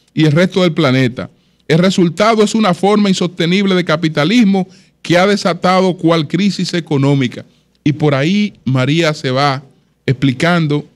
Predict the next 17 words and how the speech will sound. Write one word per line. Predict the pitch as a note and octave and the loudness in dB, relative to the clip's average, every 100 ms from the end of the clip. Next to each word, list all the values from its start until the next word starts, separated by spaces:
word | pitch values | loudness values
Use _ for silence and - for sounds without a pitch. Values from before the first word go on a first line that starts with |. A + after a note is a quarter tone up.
| _ | _
el | A#2+ | -8
señor | A#2 C3 C#3 D3+ | -2 -2 0 -2
Perkins, | B2 C#3+ A#2 A#2+ A#2 - - _ _ _ | -4 -4 -4 -4 -6 -6 -18 _ _ _
cómo | - F3+ F#3 F#3+ F#3+ | -2 2 2 0 -4
actúan | D3 - - F3 D3+ C#3 C#3+ _ _ _ _ | -6 -4 0 2 0 -2 -8 _ _ _ _
los | A2 B2+ B2+ A#2 | -2 2 0 -2
gángster | A2+ D#3 E3+ D3 B2+ A#2+ A#2+ _ _ _ _ | -4 -2 -2 -2 -4 -6 -8 _ _ _ _
económicos | - C#3 D3+ D3+ D#3 C3 A2+ A2+ - _ _ _ | -4 0 2 4 2 0 -2 -8 -12 _ _ _
de | A#2+ | -2
lo | B2+ B2 | 0 0
que | C3+ | 0
él | D#3 | 0
formó | D#3 C3 C#3 | 0 0 0
parte, | C#3 B2 B2 A#2+ F#2+ - _ _ _ - | 0 -2 -2 -6 -14 -16 _ _ _ -4
refiriéndose | D#3+ G3 F#3 F3 E3 D#3 D3 - D3 D3 _ _ _ _ | -2 0 2 2 2 0 -4 -4 -8 -8 _ _ _ _
a | C3+ C3 | -4 -2
servidores, | - F#3 F#3+ F3+ E3+ D3+ C#3+ C3 A#2+ - - - | -2 0 0 2 2 2 2 0 -2 -8 -18 -20